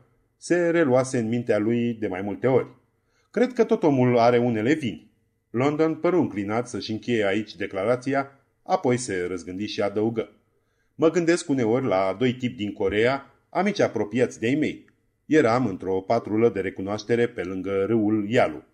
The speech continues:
Acei doi o luaseră mai înainte decât noi ceilalți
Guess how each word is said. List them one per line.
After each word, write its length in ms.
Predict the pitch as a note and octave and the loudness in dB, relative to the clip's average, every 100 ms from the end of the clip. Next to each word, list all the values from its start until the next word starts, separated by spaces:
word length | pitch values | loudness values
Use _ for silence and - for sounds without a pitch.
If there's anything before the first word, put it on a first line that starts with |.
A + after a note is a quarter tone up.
| _ _ | _ _
Acei 340 | - - C3 F3+ | -4 -2 0 -2
doi 240 | A#2+ B2 | 2 2
o 280 | C3+ F2+ F2+ | 2 0 0
luaseră 340 | G2 A#2 A2 | 0 0 0
mai 160 | G#2 G#2+ | -2 -4
înainte 320 | G2+ A#2 C#3 | -2 -4 -4
decât 280 | G#2 G2 A2+ | -6 -6 -6
noi 200 | G2+ G#2+ | -4 -4
ceilalți 560 | G#2+ F#2 F2 A2+ C3+ | -4 -6 -2 -2 -4